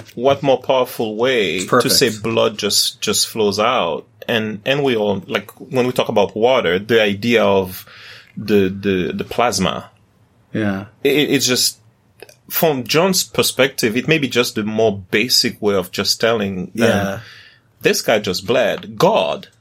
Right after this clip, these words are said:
Speaker 2: Yeah.
Speaker 1: just bled."
Speaker 2: Yeah, I think you and I
Speaker 1: And
Speaker 2: do
Speaker 1: then,
Speaker 2: have different
Speaker 1: and
Speaker 2: takes.
Speaker 1: then
Speaker 2: I'm
Speaker 1: la-, <laughs> and then later on, later on, then it may take on additional things.
Speaker 2: Yeah.
Speaker 1: Because again, later on, when you're looking, because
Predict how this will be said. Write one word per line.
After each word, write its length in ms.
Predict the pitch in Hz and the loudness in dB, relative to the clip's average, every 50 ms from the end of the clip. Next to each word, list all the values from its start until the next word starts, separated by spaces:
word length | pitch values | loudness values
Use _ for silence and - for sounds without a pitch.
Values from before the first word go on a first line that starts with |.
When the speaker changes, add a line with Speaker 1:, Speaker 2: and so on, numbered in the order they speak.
| _ _ _ _ _ _ _ _ _ _ _ | _ _ _ _ _ _ _ _ _ _ _
Speaker 2:
Yeah. 400 | - 113 117 117 113 113 104 107 | -2 0 0 0 0 -2 -2 0
Speaker 1:
just 280 | 117 117 104 101 104 104 | 2 2 2 2 -2 -2
bled." 420 | 113 139 139 92 67 64 60 - _ _ _ _ _ _ _ | 0 0 0 0 -2 -4 -8 -12 _ _ _ _ _ _ _
Speaker 2:
Yeah, 100 | - 170 | -10 -10
I 20 | 165 | -8
think 240 | - - 185 - 208 | -8 -12 -14 -10 -8
you 80 | 208 | -4
and 80 | 202 196 | 0 0
I 40 | 196 | 2
Speaker 1:
And 60 | 185 | 2
Speaker 2:
do 60 | 180 | 4
Speaker 1:
then, 80 | 202 220 | 2 2
Speaker 2:
have 100 | 220 - | 2 -2
different 300 | 139 117 - 113 - - | -6 -12 -12 -12 -6 -2
Speaker 1:
and 160 | 180 196 196 | 0 0 2
Speaker 2:
takes. 200 | 202 190 180 175 | 2 0 2 2
Speaker 1:
then 120 | 196 214 254 | 4 4 4
Speaker 2:
I'm 40 | - | 2
Speaker 1:
la-, 60 | - | 0
<laughs> 1200 | 880 - 508 523 - 480 - - - - - - 587 - - - 554 - - - - - - - | 0 -2 0 -2 -2 -4 -4 -12 -18 -2 0 0 0 0 0 0 0 0 0 -6 -14 -14 -6 0
and 100 | 240 233 | 2 2
then 140 | 226 220 208 | 2 4 4
later 280 | 220 240 240 233 233 196 | 4 2 2 2 2 2
on, 440 | 175 180 240 269 214 165 143 143 156 | 2 4 4 4 2 0 0 -4 -2
later 220 | 175 202 208 196 | 0 0 2 2
on, 360 | 175 156 156 202 226 220 220 180 | 2 2 2 2 2 0 0 0
then 180 | 156 156 139 139 | 0 0 0 -2
it 120 | 175 151 | -8 -8
may 180 | 165 165 170 160 | -4 -6 -6 -6
take 320 | 160 - 170 147 - - | -6 -6 -6 -6 -6 -6
on 260 | 151 135 123 117 117 - | -6 -6 -6 -6 -8 -6
additional 600 | 117 117 107 110 127 120 - - 131 104 90 80 - | -4 -4 -2 -2 -2 -2 -2 -2 -4 -4 -6 -6 -8
things. 580 | - - - - - 143 80 55 64 - - | -10 -4 -2 0 0 0 -2 -4 -8 -8 -4
Speaker 2:
Yeah. 400 | 127 127 127 123 117 113 110 107 - | 0 0 2 2 0 -2 -4 -6 -4
Speaker 1:
Because 260 | - 104 - 190 143 135 | -4 0 0 0 0 0
again, 360 | 123 127 156 156 127 120 120 | -2 0 0 0 0 0 2
later 260 | 127 139 143 - 143 | 2 2 2 2 0
on, 180 | 120 113 113 107 | -2 -2 -2 -2
when 140 | 123 123 127 | -2 -2 -2
you're 140 | 127 131 123 | -4 -6 -6
looking, 300 | 131 123 - - - - | -6 -8 -8 -14 -12 -12
because 320 | - - - 139 113 - | -12 -6 -4 -4 -4 -6